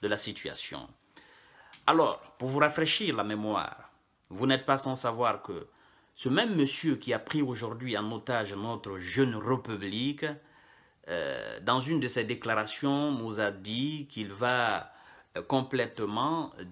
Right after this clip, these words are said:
démolir l'opposition avant de s'en aller. Mais je pense que quand ce monsieur-là parle, il fait les choses dans le sens négatif, mais dans le sens positif, il est incapable de les faire.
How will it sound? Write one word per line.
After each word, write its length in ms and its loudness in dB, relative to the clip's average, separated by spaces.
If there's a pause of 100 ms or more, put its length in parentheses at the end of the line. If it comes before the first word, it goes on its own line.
démolir 720 4
l'opposition 1200 -4
avant 260 -2
de 80 -4
s'en 240 -4
aller. 340 -10 (1700)
Mais 80 2
je 100 4
pense 300 6
que 100 0
quand 320 4
ce 140 -2
monsieur-là 520 0
parle, 520 -4
il 140 -4
fait 260 2
les 120 -2
choses 540 -6 (680)
dans 180 4
le 100 0
sens 340 0
négatif, 680 -4 (440)
mais 80 4
dans 120 6
le 100 4
sens 280 2
positif, 560 -4
il 140 -4
est 80 0
incapable 560 -2
de 80 -8
les 120 -6
faire. 380 -8